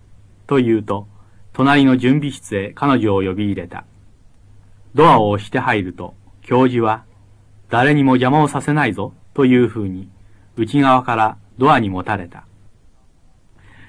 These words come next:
「ブリギッテ、仕事の時に僕たちが他人行儀でいるのは、秩序を守る上でもちろん良いことだよ。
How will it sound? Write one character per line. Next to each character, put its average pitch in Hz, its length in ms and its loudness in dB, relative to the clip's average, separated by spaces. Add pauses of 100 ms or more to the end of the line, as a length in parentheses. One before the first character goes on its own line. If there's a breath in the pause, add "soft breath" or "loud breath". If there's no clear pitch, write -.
(200 soft breath)
「ブ 110 140 0
リ 127 100 0
ギ 131 80 -2
ッ 127 80 -8
テ、 98 420 -4 (840 soft breath)
仕 - 180 -6
事 165 200 4
の 185 80 4
時 165 140 2
に 120 120 2
僕 123 180 0
た 123 120 -4
ち - 100 -10
が 98 160 -4
他 117 140 -6
人 135 140 -2
行 123 180 0
儀 92 80 -8
で 95 60 -6
い 95 60 -4
る 95 80 -6
の 95 120 -6
は、 87 240 -8 (340 soft breath)
秩 - 280 -6
序 123 100 0
を 110 180 -2
守 123 200 0
る 107 40 0
上 98 140 -2
で 95 100 -2
も 101 180 -4
ち 131 120 -4
ろ 165 80 2
ん 127 40 0
良 104 120 -4
い 95 40 -6
こ 95 100 -14
と 82 100 -12
だ 82 80 -12
よ。 117 200 -10